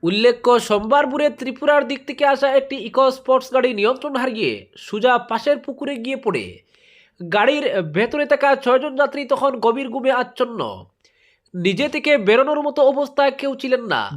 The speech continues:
দুর্ঘটনার শব্দ পেয়ে নিলামবাজার মসজিদের ইমাম আব্দুল বাসিত দ্রুত ঘটনাস্থলে পৌঁছান। সেখান থেকে দৌড়ে এসে মসজিদের মাইকে দুর্ঘটনার খবর ঘোষণা করেন। খবর ছড়িয়ে পড়তেই গ্রামের লোকজন ছুটে আসেন। ইমাম সাহেব নিজেও জলে নেমে পড়েন।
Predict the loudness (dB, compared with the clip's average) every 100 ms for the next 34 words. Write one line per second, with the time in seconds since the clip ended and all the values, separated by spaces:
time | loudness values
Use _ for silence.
0 | -2 2 2 2 2 4 2 2 -4 -2
1 | -4 0 0 2 2 4 4 4 4 0
2 | -4 -6 -6 0 0 0 -4 -6 0 0
3 | 0 -2 -4 -6 -14 -12 -6 -6 -2 -2
4 | 2 0 0 -2 0 0 2 0 -2 0
5 | 0 -4 _ -8 -2 -2 -2 -2 2 2
6 | 4 2 4 4 4 2 2 -4 -8 -4
7 | -2 0 -2 0 2 2 2 -4 -4 -4
8 | -4 -4 -4 -4 -4 -8 -4 -4 -4 -4
9 | -4 -6 -14 _ _ _ _ -6 0 4
10 | 4 2 -2 -4 -4 -4 -4 -4 -2 0
11 | 2 2 0 -6 -6 -6 -6 -2 -2 0
12 | -2 -4 -6 _ _ -6 0 0 0 4
13 | 4 4 -2 -4 -2 2 2 2 0 0
14 | -4 -4 -2 -2 -4